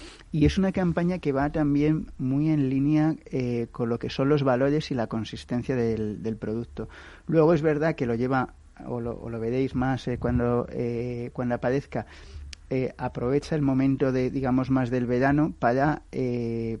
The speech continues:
pensar en estos momentos y que ahí la marca tenga su, su presencia,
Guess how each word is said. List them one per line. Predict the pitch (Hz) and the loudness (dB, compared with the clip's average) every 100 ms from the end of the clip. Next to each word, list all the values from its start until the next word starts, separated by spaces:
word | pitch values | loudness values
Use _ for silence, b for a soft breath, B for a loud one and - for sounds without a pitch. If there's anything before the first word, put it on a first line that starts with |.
| - | -4
pensar | 123 120 - 139 | -4 -2 0 2
en | 139 | 4
estos | 143 - 147 147 | 4 2 0 2
momentos | 147 165 165 180 170 - - | 4 4 2 0 -2 -4 -2
y | 151 | -2
que | 147 180 175 B B B - | 0 0 0 B B B 0
ahí | 120 143 | 4 6
la | 156 | 6
marca | 143 139 147 160 | 6 4 2 0
tenga | 131 135 | 4 4
su, | 143 156 139 139 127 123 117 113 - | 2 2 2 2 2 0 0 -2 -6
su | 165 - | -8 -8
presencia, | 127 123 - 180 196 170 190 226 | -4 -6 -2 0 0 2 0 0